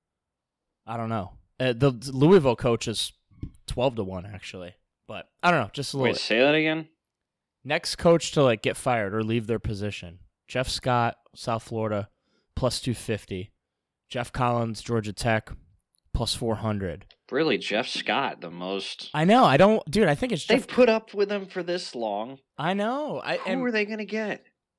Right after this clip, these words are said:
Speaker 2: What, are they gonna call Urban Meyer?
Speaker 1: And they almost beat U F. I mean, I don't know. I like the Jeff Collins here. Jimbo Fisher's actually five to one.
Speaker 2: Nothing like a moral victory to save your job.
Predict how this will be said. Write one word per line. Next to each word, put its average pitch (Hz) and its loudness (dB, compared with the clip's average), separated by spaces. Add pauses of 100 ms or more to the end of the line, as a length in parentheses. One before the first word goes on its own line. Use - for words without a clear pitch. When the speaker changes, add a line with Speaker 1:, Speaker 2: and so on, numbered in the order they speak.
(200)
Speaker 2:
What, 147 -6
are 143 -2
they 127 -4
gonna 120 -6
call 135 0
Urban 131 -2
Meyer? 135 -4
Speaker 1:
And 175 -6
they 196 0
almost 202 -2
beat 214 -2
U 165 -2
F. 170 -2
I 127 0
mean, 131 -2
I 175 6
don't 196 6
know. 147 8
I 143 8
like 202 8
the 165 0
Jeff 147 2
Collins 131 -2
here. 107 -2
Jimbo 180 8
Fisher's 143 -2
actually 110 -2
five 113 0
to 117 -6
one. 120 -8
Speaker 2:
Nothing 131 0
like 143 0
a 127 4
moral 107 4
victory 90 -6
to 80 -8
save 87 -4
your 82 -8
job. 82 0